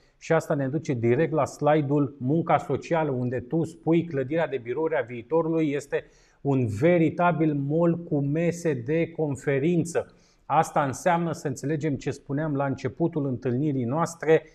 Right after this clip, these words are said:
ce înseamnă interacțiunea individului în context social. Deci nu mai vrem o clădire de birouri, un beton, eventual și un beton frumos și cu foarte multă sticlă, cum am văzut în ultimii ani.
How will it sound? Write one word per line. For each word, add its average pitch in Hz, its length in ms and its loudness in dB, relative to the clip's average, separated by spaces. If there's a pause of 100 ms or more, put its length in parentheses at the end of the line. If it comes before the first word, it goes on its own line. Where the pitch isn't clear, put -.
(240)
ce - 180 -2
înseamnă 156 400 0
interacțiunea 147 840 -2
individului 135 840 0
în 139 200 2
context 160 640 2
social. 160 880 2 (180)
Deci 123 240 0
nu 156 140 -2
mai 185 160 2
vrem 156 260 0
o 151 80 2
clădire 139 460 2
de 135 120 2
birouri, 139 680 4 (280)
un 143 300 2
beton, 135 460 4
eventual 127 480 0
și - 180 -6
un 147 160 0
beton 123 360 2
frumos 131 500 0
și 135 140 -10
cu 120 80 -12
foarte 143 360 -4
multă 135 240 -12
sticlă, 151 340 -6
cum 135 180 -12
am 127 100 -8
văzut 123 340 -8
în 139 80 -12
ultimii 131 400 -14
ani. 143 220 -4